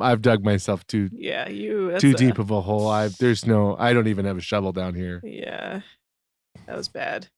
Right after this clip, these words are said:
Speaker 1: Um, <clears throat>
Speaker 2: Didn't
Speaker 1: well, maybe you can do the rest of the show 'cause it looks like I'm gonna be in this hole for a while.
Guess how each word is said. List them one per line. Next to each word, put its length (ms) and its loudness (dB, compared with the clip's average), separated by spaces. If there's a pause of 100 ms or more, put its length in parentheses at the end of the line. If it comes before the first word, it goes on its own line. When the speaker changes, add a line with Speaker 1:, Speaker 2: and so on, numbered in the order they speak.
(1000)
Speaker 1:
Um, 420 6
<clears throat> 40 -8
Speaker 2:
Didn't 600 8
Speaker 1:
well, 340 6
maybe 280 6
you 120 8
can 120 6
do 60 10
the 80 10
rest 220 6
of 40 -4
the 100 2
show 380 6
'cause 320 -2
it 80 -6
looks 180 2
like 140 2
I'm 180 0
gonna 160 0
be 120 2
in 80 0
this 180 -2
hole 200 2
for 160 -4
a 60 -2
while. 480 -4